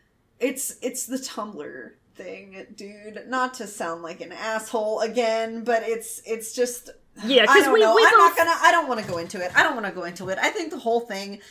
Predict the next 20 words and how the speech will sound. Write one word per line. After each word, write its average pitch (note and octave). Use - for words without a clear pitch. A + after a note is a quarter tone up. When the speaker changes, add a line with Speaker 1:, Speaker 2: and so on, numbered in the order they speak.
Speaker 1:
that G3+
we G#3+
should G3+
take F#3
away E3
from F3+
this E3+
situation D#3+
as F#3
a A3
community, G#3+
if G3
you're G#3
involved F3+
in G3+
the F#3
Modao F3+
community, F#3
I A3+
think F#3